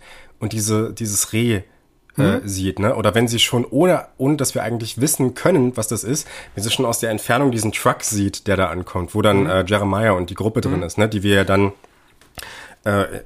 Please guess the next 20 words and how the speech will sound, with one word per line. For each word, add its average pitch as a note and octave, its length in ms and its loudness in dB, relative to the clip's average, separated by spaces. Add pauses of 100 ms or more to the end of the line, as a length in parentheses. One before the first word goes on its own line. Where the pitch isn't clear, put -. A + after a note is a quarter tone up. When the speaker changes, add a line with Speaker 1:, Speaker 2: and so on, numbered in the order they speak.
Speaker 1:
äh, F#2+ 200 -2
durch G2 140 -4
die A2+ 60 0
Montage G#2 480 2
dann, G#2 240 4
also F#2+ 160 -2
kriegen A#2 240 0
wir G#2 60 4
erstmal G2 220 2
die G2 100 -2
einzelnen G#2 360 0
Bilder B2+ 240 4
von C3 160 0
ihnen B2+ 160 0
geliefert B2 400 -2
und G2+ 140 -6
gleichzeitig, G2+ 440 -2
wie A2+ 60 -4
dieser G2 300 -4
Truck - 400 -4